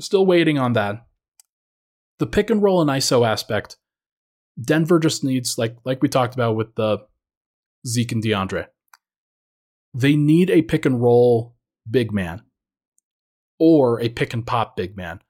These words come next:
someone that understands what to do and is more dangerous than a Zeke or DeAndre.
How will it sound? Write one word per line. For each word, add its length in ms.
someone 380
that 220
understands 760
what 180
to 100
do 560
and 200
is 260
more 260
dangerous 920
than 260
a 140
Zeke 280
or 140
DeAndre. 520